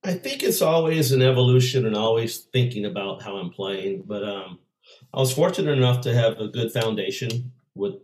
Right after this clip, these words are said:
through Marty Hurley and then the Bridgeman. Um, we, I marched when Mylar and Kevlar through that transition. I think I was the first person to win individuals at D C I with the Kevlar head.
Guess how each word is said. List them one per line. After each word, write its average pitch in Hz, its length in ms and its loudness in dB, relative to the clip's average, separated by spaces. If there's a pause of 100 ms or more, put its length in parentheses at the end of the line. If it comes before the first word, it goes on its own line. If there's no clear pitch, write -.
(180)
through 113 160 -6
Marty 104 300 -2
Hurley 104 400 -2
and 95 100 -4
then 95 120 -6
the 98 80 -8
Bridgeman. 107 560 -6 (560)
Um, 98 580 -6 (1300)
we, 143 300 -2 (160)
I 160 200 2
marched 139 760 -2 (760)
when 113 580 -2 (320)
Mylar 110 840 2
and 95 140 -4
Kevlar 98 500 -2
through 104 120 -8
that 95 180 -4
transition. 95 640 -10 (500)
I - 120 -8
think 151 300 -2
I 139 80 4
was 117 180 2
the 110 120 -6
first 113 280 0
person 107 260 -2
to 98 60 -2
win 101 140 -2
individuals 95 440 -4
at 90 120 -10
D 92 100 -18
C - 180 -6
I 90 220 -8
with 76 280 -10
the - 100 -18
Kevlar - 480 -10 (120)
head. 110 280 -8